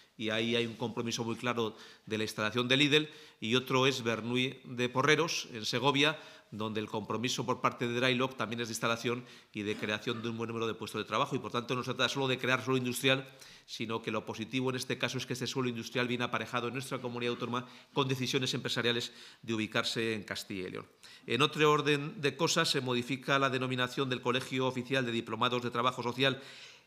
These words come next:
y Asistentes Sociales, que pasa a denominarse Colegio Oficial de Trabajo Social. Hemos autorizado el importe máximo de operaciones de endeudamiento para dos mil tres en la Comunidad de Castilla y León.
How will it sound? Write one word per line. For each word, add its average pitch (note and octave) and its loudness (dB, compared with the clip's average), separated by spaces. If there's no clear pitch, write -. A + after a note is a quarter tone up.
y A#2 -2
Asistentes B2 0
Sociales, C#3+ 4
que B2 0
pasa B2+ 0
a - 2
denominarse B2 0
Colegio B2 0
Oficial A#2+ 0
de B2 2
Trabajo A#2 2
Social. F#2+ -6
Hemos C3+ 2
autorizado C3 2
el B2 2
importe B2+ 0
máximo B2+ 2
de B2 4
operaciones B2 0
de B2 2
endeudamiento A#2+ 0
para A#2 2
dos A#2 2
mil A#2+ -2
tres B2 -2
en A2 -4
la G#2+ -2
Comunidad G#2 -4
de G#2+ -2
Castilla B2 -2
y - 2
León. E3 4